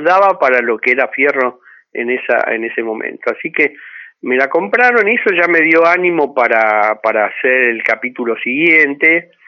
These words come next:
Ellos me di-, me preguntaron, eh,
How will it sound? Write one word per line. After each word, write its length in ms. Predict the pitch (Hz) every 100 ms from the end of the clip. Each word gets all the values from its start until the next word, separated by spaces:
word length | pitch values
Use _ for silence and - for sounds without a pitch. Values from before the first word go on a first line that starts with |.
| - - - -
Ellos 220 | 135 131
me 120 | 131
di-, 120 | 123
me 140 | 135 123
preguntaron, 960 | 127 127 143 190 175 143 131 127 123
eh, 520 | 117 110 110 107 -